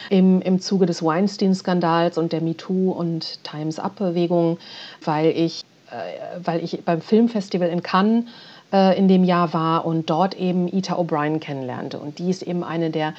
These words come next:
Pionierinnen auf dem Gebiet der Intimitätskoordination in England. Und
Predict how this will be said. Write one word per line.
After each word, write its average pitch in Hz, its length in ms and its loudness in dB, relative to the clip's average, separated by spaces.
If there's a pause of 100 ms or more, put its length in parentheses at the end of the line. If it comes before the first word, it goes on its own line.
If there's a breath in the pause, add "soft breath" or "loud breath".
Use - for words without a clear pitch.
(280 loud breath)
Pionierinnen 170 840 2 (320 loud breath)
auf 185 260 0
dem 180 180 2
Gebiet 170 260 -2
der 170 120 0
Intimitätskoordination 160 1400 -4
in 190 240 4
England. 156 680 -6
Und 151 500 -8